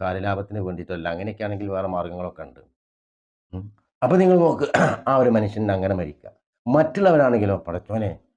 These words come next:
ഇനി നിന്ന് പിന്തിച്ചിട്ട് തരികയാണെങ്കിൽ, ദുന്യാവിൽ പോയിട്ട് ഞാൻ നിന്റെ പരിശുദ്ധ ഖുർആനെ മനസ്സിലാക്കിക്കാം, നിന്റെ സുൻ-, ആ, അള്ളാഹുവിന്റെ റസൂലിന്റെ സുന്നത്തിനെ പിൻപറ്റാം, ഞാൻ സദഖ കൊടുത്തോളാം,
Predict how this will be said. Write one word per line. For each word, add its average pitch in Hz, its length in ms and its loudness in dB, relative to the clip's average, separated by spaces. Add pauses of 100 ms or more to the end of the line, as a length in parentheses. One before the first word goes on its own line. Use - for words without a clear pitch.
(280)
ഇനി 120 120 0
നിന്ന് 101 260 0
പിന്തിച്ചിട്ട് 98 480 -6
തരികയാണെങ്കിൽ, 87 600 -4 (580)
ദുന്യാവിൽ 165 640 6
പോയിട്ട് 160 600 4
ഞാൻ 123 320 2
നിന്റെ 113 280 -2
പരിശുദ്ധ 110 360 -6
ഖുർആനെ 107 460 -4
മനസ്സിലാക്കിക്കാം, 95 760 -4 (580)
നിന്റെ 127 380 4
സുൻ-, 135 320 0
ആ, 120 140 4
അള്ളാഹുവിന്റെ 123 340 4
റസൂലിന്റെ 104 260 0
സുന്നത്തിനെ 101 420 -6
പിൻപറ്റാം, 95 520 -4 (240)
ഞാൻ 101 100 -4
സദഖ 107 320 0
കൊടുത്തോളാം, 92 800 -2